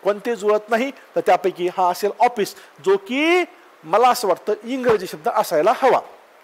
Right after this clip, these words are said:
खालीलपैकी कोणता शब्द पोर्तुगीज भाषेतून आला आहे? तिकीट, अहंकार, खेडूत, साबण. त्याला तुरुंगात गेल्यानंतर काय भेटलं होतं?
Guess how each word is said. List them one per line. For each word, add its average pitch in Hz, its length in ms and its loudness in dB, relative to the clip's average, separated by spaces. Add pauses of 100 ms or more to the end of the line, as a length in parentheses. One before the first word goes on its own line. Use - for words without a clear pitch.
(1000)
खालीलपैकी 254 500 2
कोणता 233 340 0
शब्द 233 180 -4
पोर्तुगीज 240 520 0
भाषेतून 220 340 0
आला 226 200 4
आहे? 226 340 4 (440)
तिकीट, 254 320 -4 (120)
अहंकार, 233 500 2 (120)
खेडूत, 208 280 -2
साबण. 240 540 4 (300)
त्याला 240 240 6 (400)
तुरुंगात 233 400 2
गेल्यानंतर 240 380 2
काय 240 240 2
भेटलं 233 260 2
होतं? 240 300 4